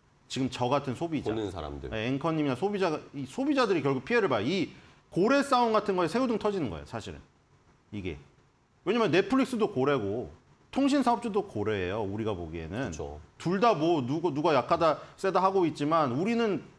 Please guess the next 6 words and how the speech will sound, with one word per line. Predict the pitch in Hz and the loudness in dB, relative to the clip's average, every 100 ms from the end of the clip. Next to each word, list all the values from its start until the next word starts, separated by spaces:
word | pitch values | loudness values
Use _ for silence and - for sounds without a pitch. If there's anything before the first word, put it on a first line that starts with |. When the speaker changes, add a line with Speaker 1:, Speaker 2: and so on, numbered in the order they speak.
| _ | _
Speaker 1:
다 | 180 185 | 0 2
그걸 | 170 190 | 2 2
봐야 | 131 143 170 | 4 4 4
되는데 | 170 147 110 127 101 - - - | 2 2 2 2 0 -4 -18 -4
망이 | 123 143 226 233 | 2 4 4 4
없어지거나 | 160 190 156 156 156 160 139 | 2 2 0 0 2 2 2